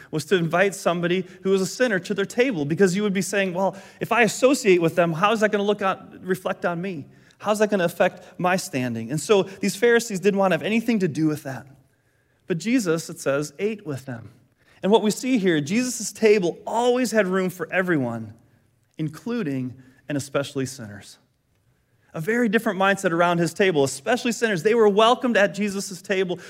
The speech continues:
uh, whether it was literally eating with them or figuratively, as we talk about the kingdom of God. And so I think about us as, uh, as a church.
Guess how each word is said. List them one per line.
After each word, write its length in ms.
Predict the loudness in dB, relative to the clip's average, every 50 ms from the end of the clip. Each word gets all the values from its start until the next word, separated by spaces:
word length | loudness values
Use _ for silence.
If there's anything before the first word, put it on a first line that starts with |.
| -20 -8 -2
uh, 140 | 0 2
whether 220 | 4 4 4 4 4
it 40 | 2
was 120 | 0 0
literally 400 | 4 4 4 6 6 4 4 4
eating 300 | 2 2 2 2 2 0
with 120 | 0 0
them 160 | 0 0 2 2
or 80 | 0
figuratively, 720 | 2 2 2 2 2 0 -2 -2 -2 -2 0 -2 -2 -2 -4 -12 -8 -8
as 140 | -6 -2 -2
we 80 | -4
talk 300 | -4 -2 -4 -4 -2 -2
about 280 | -2 0 0 0 0 -2
the 60 | -8
kingdom 420 | -8 -6 -6 -6 -4 -6 -6 -8 -10
of 140 | -12 -12 -6
God. 360 | -6 -6 -6 -6 -10 -14 -16 -20 _ _ _ _ _ _ _ _ _ -6 -2
And 80 | -2 4
so 120 | 6 6
I 40 | 6
think 200 | 8 6 4 4
about 260 | 4 4 4 6 6
us 220 | 4 4 4 2 -2
as, 240 | -2 -2 -2 0
uh, 420 | 2 4 4 6 6 4 4 2 0
as 320 | -2 -4 -2 0 0 0 0
a 60 | -4
church. 540 | -6 -4 -2 0 0 0 -2 -8 -14 -18